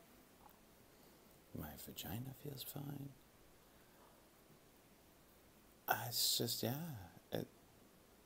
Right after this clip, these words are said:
everything's great. It's not nearly as bad as I was anticipating.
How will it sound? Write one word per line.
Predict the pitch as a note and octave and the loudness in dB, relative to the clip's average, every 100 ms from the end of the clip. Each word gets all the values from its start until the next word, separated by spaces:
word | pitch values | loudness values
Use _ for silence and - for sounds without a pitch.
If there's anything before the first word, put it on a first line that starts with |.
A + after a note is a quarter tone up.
| - | -6
everything's | A2+ B2+ C#3+ - | -4 0 0 2
great. | - G#2+ F#3+ G3+ - - - - | 2 4 4 0 -2 -12 -8 -6
It's | A#2 - - | 0 0 2
not | A2 - - | 0 0 2
nearly | G1+ - | 2 2
as | B1+ | 0
bad | A#2+ A#1 - | 4 4 4
as | - | 2
I | C#2 | 2
was | C2+ | 2
anticipating. | - - - - - A#2+ | 2 0 0 0 0 0